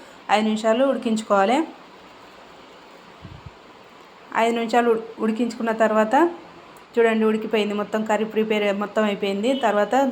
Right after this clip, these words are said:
కొత్తిమీర, ధనియాల పొడి, గరం మసాలా వేసి కలుపుకోవాలి. అంతే, స్టవ్ బంద్ చేసుకోవడమే. మిల్ మిల్కర్ టమాటా కర్రీ నచ్చితే లైక్ చేయండి, సబ్స్క్రైబ్ చేసుకోండి, సపోర్ట్ చేయండి ఫ్రెండ్స్.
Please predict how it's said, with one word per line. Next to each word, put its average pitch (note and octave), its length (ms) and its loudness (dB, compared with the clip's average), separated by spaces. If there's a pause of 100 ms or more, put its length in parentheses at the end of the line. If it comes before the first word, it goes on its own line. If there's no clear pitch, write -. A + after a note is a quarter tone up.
(120)
కొత్తిమీర, A3 600 2
ధనియాల G#3 440 0
పొడి, A3+ 420 -2 (200)
గరం G#3 240 2
మసాలా G#3+ 360 0
వేసి G#3 300 -2
కలుపుకోవాలి. G#3+ 720 0 (1200)
అంతే, A3 340 0
స్టవ్ G#3+ 240 2
బంద్ G#3+ 240 0
చేసుకోవడమే. G#3+ 680 -2 (840)
మిల్ A3+ 160 -2
మిల్కర్ A#3 300 0
టమాటా A3 360 2
కర్రీ A3 260 2
నచ్చితే A3 400 -4
లైక్ G#3 320 0
చేయండి, G#3+ 320 0
సబ్స్క్రైబ్ A3 460 -4
చేసుకోండి, G#3 460 -4
సపోర్ట్ G#3+ 420 -4
చేయండి G3+ 160 -6
ఫ్రెండ్స్. A3+ 380 -4